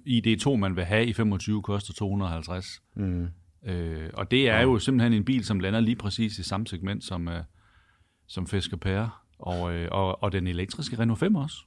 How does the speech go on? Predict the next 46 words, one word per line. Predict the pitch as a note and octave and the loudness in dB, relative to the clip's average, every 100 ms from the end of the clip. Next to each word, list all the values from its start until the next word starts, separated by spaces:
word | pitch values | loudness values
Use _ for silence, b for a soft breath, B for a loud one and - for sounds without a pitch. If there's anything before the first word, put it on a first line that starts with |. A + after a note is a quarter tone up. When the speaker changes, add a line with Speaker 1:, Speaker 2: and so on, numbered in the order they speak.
| - | -2
Speaker 2:
Ja, | C3+ | -2
og | C#3+ C#3 C3+ | 0 -4 -4
tillad | - F#3+ F3 | 4 6 8
mig | C3+ B2 | 8 8
lige | D3 | 8
at | C3+ | 8
være, | C3+ | 8
nu | C#3+ | 10
er | C#3 | 8
du | C3+ C3+ | 8 4
så | C3 | 6
oplyst, | A#2 C#3 F#2 F2 | 6 6 0 0
tillad | - E3 | 0 2
mig, | C#3 A2+ - | 2 0 -2
tillad | - E3 C3 | 4 8 8
mig | A2+ C#3+ | 10 8
så | - | 8
lige | B2 B2 | 6 6
at | A2 | 8
være | A#2+ | 8
lidt | G#2+ | 6
forvirret. | - G#2 B2 F#2 D#2+ b b | 2 2 4 4 0 b b
Hvad | C#3+ E3 | 2 6
så | D#3 | 6
med | C#3 A2+ | 8 6
I | C#3 B2 | 4 2
D | G#2 | 4
et? | - C#3 - - _ _ _ _ _ _ _ _ _ _ _ _ _ _ _ _ _ _ _ _ _ _ _ _ _ _ _ _ _ | 4 2 0 -12 _ _ _ _ _ _ _ _ _ _ _ _ _ _ _ _ _ _ _ _ _ _ _ _ _ _ _ _ _
Speaker 1:
Jamen | C3 C3+ C3+ | 4 6 6
altså, | C3 C3+ - C3+ B2 B2+ | 6 6 6 8 10 10
øh, | B2+ B2+ B2 A#2+ A2+ b b b b b b b b _ _ _ _ _ _ _ _ _ _ _ _ _ _ _ _ _ - | 8 8 8 6 0 b b b b b b b b _ _ _ _ _ _ _ _ _ _ _ _ _ _ _ _ _ -2
nu | D#3 | 4
er | F#3 | 8
der | |
jo | D3 | 8
så | C#3 B2+ | 8 4
slet | D#3+ | 4
ikke | E3+ | 4
nogen, | D#3 E3 | 4 4
der | |
har | B2+ | 2
bekræftet | - - D3 - G#2+ | 0 -2 -2 -2 -4
de | B2 | -2
her | G#2 | 0
navne | F#2 A2+ A2 | 0 0 0
endnu. | F2 | -2